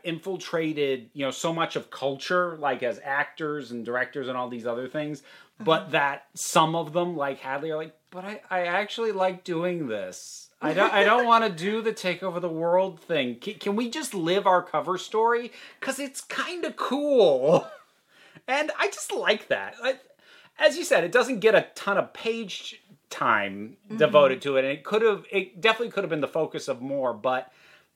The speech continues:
Speaker 1: I do just still like it.
Speaker 2: Nope, that's valid.
Speaker 1: So I think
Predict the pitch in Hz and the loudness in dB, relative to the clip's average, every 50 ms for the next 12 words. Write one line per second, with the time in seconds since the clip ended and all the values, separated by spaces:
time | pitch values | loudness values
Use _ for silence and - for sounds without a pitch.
0 | _ _ - - 196 - - 494 466 269 175 - - - - 117 98 87 85 - | _ _ -2 0 0 0 0 -2 -2 0 0 -2 -2 -2 -2 -2 -2 -4 -8 -10
1 | - - - - - - _ _ _ _ _ - - - _ _ _ _ _ _ | -10 -10 -12 -14 -16 -16 _ _ _ _ _ -20 -20 -20 _ _ _ _ _ _
2 | _ _ _ _ _ _ _ _ _ _ - 208 - _ _ _ _ _ _ _ | _ _ _ _ _ _ _ _ _ _ -20 -20 -20 _ _ _ _ _ _ _
3 | _ _ _ _ _ _ - 254 311 285 - - 202 202 208 202 - - 185 180 | _ _ _ _ _ _ -4 -2 -2 -2 -2 -2 -2 -2 -2 -2 -4 -6 -2 0
4 | 170 170 165 160 170 185 185 - - _ _ _ - - - - - - - - | 2 2 2 2 0 -2 -4 -8 -12 _ _ _ -20 -20 -20 -20 -20 -20 -20 -20
5 | - - - - - - - - - - - - - - - - - - 170 156 | -20 -20 -20 -20 -20 -20 -18 -16 -16 -14 -14 -16 -16 -16 -14 0 4 4 6 6
6 | 165 151 147 - - 226 254 302 349 - | 6 4 4 4 2 2 4 4 2 -2